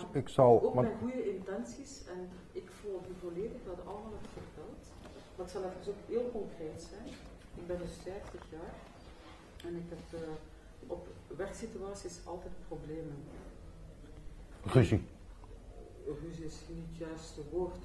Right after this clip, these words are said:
Speaker 2: maar, eh,
Speaker 1: Conflicten.
Speaker 2: het loopt niet altijd simpel.
Speaker 1: Soepel, nee.
Speaker 2: Niet altijd soepel.
Speaker 1: Ja.
Speaker 2: Ehm, en ik heb dus heel lang naar werk gezocht.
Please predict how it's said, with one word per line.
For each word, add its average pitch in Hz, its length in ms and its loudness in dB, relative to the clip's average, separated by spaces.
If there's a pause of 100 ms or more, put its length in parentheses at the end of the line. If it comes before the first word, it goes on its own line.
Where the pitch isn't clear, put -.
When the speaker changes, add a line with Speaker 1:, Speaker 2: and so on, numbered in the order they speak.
Speaker 2:
maar, 151 240 -2
eh, - 220 -6
Speaker 1:
Conflicten. - 600 6 (1000)
Speaker 2:
het - 200 -6
loopt 226 240 8
niet 220 220 4
altijd 190 320 0 (500)
simpel. 180 340 -2
Speaker 1:
Soepel, 110 460 8 (180)
nee. 85 300 8
Speaker 2:
Niet 190 100 0
altijd 185 260 -2
soepel. - 440 -8 (140)
Speaker 1:
Ja. 92 80 6
Speaker 2:
Ehm, - 1500 -6
en 175 180 0 (840)
ik 196 180 -2
heb 190 140 2
dus - 220 0 (120)
heel 226 200 2
lang 254 180 -2 (240)
naar 180 320 -2
werk - 340 -4
gezocht. 143 580 -10